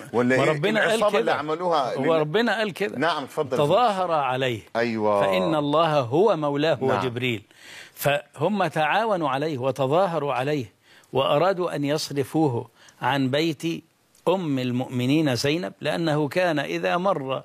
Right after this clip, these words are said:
Speaker 2: بعد صلاة العصر كما في الصحيح يدخل بيتها فتطعمه رضي الله عنها من العسل،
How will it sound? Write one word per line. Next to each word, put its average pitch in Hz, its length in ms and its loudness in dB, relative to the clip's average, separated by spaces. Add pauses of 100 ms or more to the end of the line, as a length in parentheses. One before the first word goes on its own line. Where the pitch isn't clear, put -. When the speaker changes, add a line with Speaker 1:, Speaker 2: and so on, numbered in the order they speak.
(100)
Speaker 2:
بعد 170 320 -2
صلاة 160 360 0
العصر 143 380 -4
كما 156 340 -4 (320)
في - 80 -16
الصحيح 170 460 0
يدخل 170 500 0
بيتها 156 460 2 (480)
فتطعمه 143 760 0 (420)
رضي 156 380 2
الله 147 480 2
عنها 147 460 2
من 135 180 0
العسل، 131 460 -2